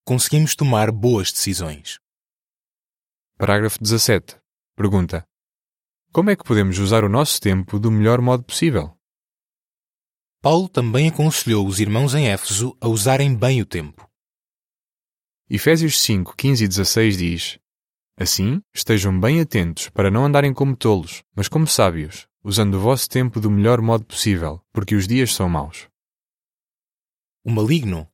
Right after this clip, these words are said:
Speaker 1: ou seja, o nosso inimigo Satanás, quer que fiquemos tão ocupados com as coisas que este mundo nos oferece que deixamos de ter tempo para o nosso serviço a Jeová. Sem perceber, um cristão poderia começar a pôr outros alvos, como ter mais dinheiro ou uma carreira de sucesso,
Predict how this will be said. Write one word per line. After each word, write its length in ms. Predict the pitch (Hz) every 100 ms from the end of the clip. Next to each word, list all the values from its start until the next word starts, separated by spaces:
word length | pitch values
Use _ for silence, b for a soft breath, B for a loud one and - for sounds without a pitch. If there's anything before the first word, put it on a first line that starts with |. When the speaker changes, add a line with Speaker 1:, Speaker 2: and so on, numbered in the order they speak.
| _
Speaker 1:
ou 140 | 101
seja, 500 | - 117 107 95 98 101
o 80 | 98
nosso 320 | 110 131 160
inimigo 400 | 160 139 117 101
Satanás, 720 | - 113 147 101 98 - - _
quer 160 | 160 170
que 80 |
fiquemos 460 | - 170 139 117 -
tão 240 | - 202
ocupados 640 | 208 - - 127 95 - -
com 160 | - 107
as 100 | -
coisas 340 | 147 143 135
que 120 | -
este 200 | 131 -
mundo 220 | 151 170
nos 200 | 135 123
oferece 540 | 139 - 117 101 - -
que 100 | -
deixamos 360 | 156 - 190 160
de 80 | 151
ter 180 | 170
tempo 400 | 160 165 160 131
para 140 | - 120
o 40 |
nosso 220 | 120 156 -
serviço 420 | 135 127 160 113
a 20 |
Jeová. 460 | 95 92 85 76 - _ _ _ _ _ _ _ _
Sem 280 | - 143 165
perceber, 580 | - - 107 95 85 - _
um 120 | 120
cristão 420 | 113 117 - 170 185
poderia 400 | 127 123 175 180
começar 460 | 139 127 139 131
a 60 | 110
pôr 240 | 110 107
outros 320 | 143 - 107
alvos, 500 | 104 92 82 78 - - _
como 180 | - 131
ter 140 | 127 123
mais 200 | 135 139
dinheiro 500 | 165 135 123 135 151 _
ou 100 | 123
uma 140 | 139
carreira 360 | - 127 151 165
de 60 | -
sucesso, 640 | 117 - 95 85 -